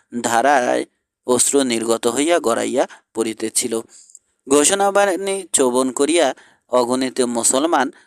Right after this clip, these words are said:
মসজিদ নব-, মসজিদে নববীতে আসিয়া সমবেত হইলেন। তাহাদের মধ্যে অনেকেই হযরত বেলালের চক্ষে অশ্রু দেখিয়া জিজ্ঞাসা করিলেন, "আপনার ক্রন্দন করার কারণ কি?"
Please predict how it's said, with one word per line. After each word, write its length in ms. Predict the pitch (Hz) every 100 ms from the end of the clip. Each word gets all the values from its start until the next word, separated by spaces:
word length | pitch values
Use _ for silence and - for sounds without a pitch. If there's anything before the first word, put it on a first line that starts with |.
| _ 123
মসজিদ 400 | 123 120 165 160
নব-, 400 | 123 120 113 - - - _ _ _ _ 123
মসজিদে 680 | 135 131 - 175 180 127 143 - _ 123
নববীতে 580 | 123 117 117 117 143
আসিয়া 420 | 135 127 165 151 143 _
সমবেত 540 | - 120 117 117 120
হইলেন। 480 | 151 143 117 120 117 - - - _ _ -
তাহাদের 460 | 123 120 117 120 - _ _ -
মধ্যে 460 | 156 165 175 185 -
অনেকেই 480 | 123 123 123 135 202 _ _ _
হযরত 320 | 135 135 214 - _ _ 123
বেলালের 540 | 127 120 123 156 143 135 _ _ _ _ _
চক্ষে 420 | - 123 - 160 -
অশ্রু 360 | - 123 - 127
দেখিয়া 420 | 123 123 175 127
জিজ্ঞাসা 540 | 127 - 113 120 - -
করিলেন, 460 | - 110 110 113 - _ _ _ _ _ -
"আপনার 400 | 156 175 180 175
ক্রন্দন 460 | - 135 131 139
করার 300 | 143 151 156
কারণ 340 | 151 127 127 131
কি?" 260 | - 190